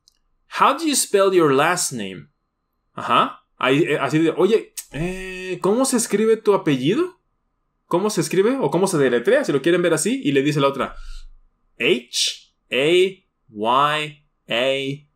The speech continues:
S H Y." Y le dice, "Nope. It's", ¿ya ven? "It's", así nada más. It's H A Y A S H I.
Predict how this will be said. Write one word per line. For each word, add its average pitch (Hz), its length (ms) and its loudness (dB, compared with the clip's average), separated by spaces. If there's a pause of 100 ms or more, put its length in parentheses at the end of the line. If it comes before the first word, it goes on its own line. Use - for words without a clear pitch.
(140)
S 127 680 -4 (160)
H 123 720 -4
Y." 117 440 -2 (640)
Y - 80 -8
le 127 100 2
dice, 131 360 -2
"Nope. 110 680 -2 (920)
It's", - 500 2
¿ya 113 120 -2
ven? 208 300 -2 (360)
"It's", 175 420 2
así 143 300 0
nada 120 220 0
más. - 340 -6 (260)
It's 180 540 -2
H 202 520 0 (240)
A 156 580 -2
Y 135 640 2 (220)
A 120 540 -4 (160)
S 113 640 -4 (120)
H 110 680 -6
I. 95 240 -2